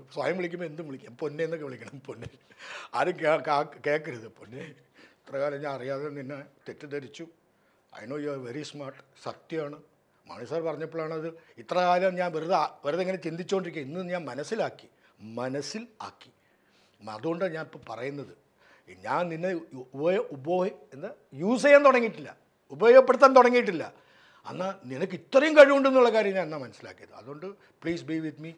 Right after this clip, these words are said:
and I want, let's work together. ഞാനും നീയും ഒന്നിച്ചാൽ അതിൻ്റെ പേര് യോഗ എന്നാണ്. യോഗം എന്ന് വെച്ചാൽ ഒ-, ഒന്നിച്ച് കൂടുന്നു, പലരും ഒന്നിച്ച് കൂടുക. യോഗം എന്ന് വെച്ചാൽ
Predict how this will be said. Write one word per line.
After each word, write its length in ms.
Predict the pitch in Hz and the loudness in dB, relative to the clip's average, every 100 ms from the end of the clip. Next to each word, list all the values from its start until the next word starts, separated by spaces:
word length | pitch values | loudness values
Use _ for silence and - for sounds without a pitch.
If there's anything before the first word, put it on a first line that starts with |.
| _ - - | _ -20 -12
and 80 | 120 123 | -6 -6
I 40 | 113 | -4
want, 220 | 151 180 - _ - | -6 -6 -12 _ -6
let's 160 | 151 151 139 | -6 -2 -2
work 160 | 156 156 | -2 -2
together. 280 | 120 107 - _ _ 120 | -12 -14 -20 _ _ -2
ഞാനും 320 | 131 170 202 180 | 2 2 2 -2
നീയും 200 | 175 190 165 | -4 -4 -6
ഒന്നിച്ചാൽ 400 | 151 156 170 165 131 | -6 -4 0 -2 -2
അതിൻ്റെ 180 | 131 143 | -4 -4
പേര് 120 | 165 147 | -4 -2
യോഗ 180 | 170 175 | 0 0
എന്നാണ്. 240 | 170 123 - _ _ _ _ _ | -4 -8 -18 _ _ _ _ _
യോഗം 300 | 117 151 180 | 0 2 2
എന്ന് 120 | 208 190 | 0 -2
വെച്ചാൽ 200 | 240 233 - - _ _ 143 | 0 0 -4 -20 _ _ 0
ഒ-, 120 | 180 - 139 | 0 0 -4
ഒന്നിച്ച് 280 | 156 208 262 - | -2 -2 -2 -4
കൂടുന്നു, 320 | 196 226 208 - | -2 0 -2 0
പലരും 260 | 165 226 247 | 2 2 2
ഒന്നിച്ച് 220 | 208 190 151 | 0 -4 -8
കൂടുക. 180 | 123 80 _ - - 110 | -10 -16 _ -20 -8 -2
യോഗം 180 | 156 208 | 0 0
എന്ന് 100 | 240 | 0
വെച്ചാൽ 180 | 269 | 0